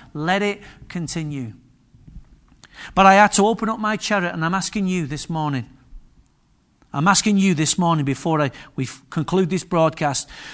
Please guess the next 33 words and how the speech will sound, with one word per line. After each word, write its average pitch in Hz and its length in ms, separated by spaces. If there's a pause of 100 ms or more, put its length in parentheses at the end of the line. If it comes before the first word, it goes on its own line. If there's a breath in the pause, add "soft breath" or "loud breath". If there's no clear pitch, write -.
(120 loud breath)
to 147 300 (180 loud breath)
open 185 300
up 180 140
your 180 160
heart, 156 260
and 151 80
I'm 147 80
gonna 147 200
finish 175 420
with 143 140
Psalm 170 340
hundred 151 220
and 151 100
thirty-nine. 139 680 (1000 soft breath)
Psalm 190 440
hundred 170 240
and 165 100
thirty-nine, 156 580
starting 170 540
at 143 140
verse 147 360
twenty-three, 139 680
and 135 80
it - 100
says, 135 220
"Search 208 600
me, 175 380 (500 soft breath)
O 147 140
God, 127 320 (1800 soft breath)
and 160 220
know 214 200
my 214 260
heart. 160 640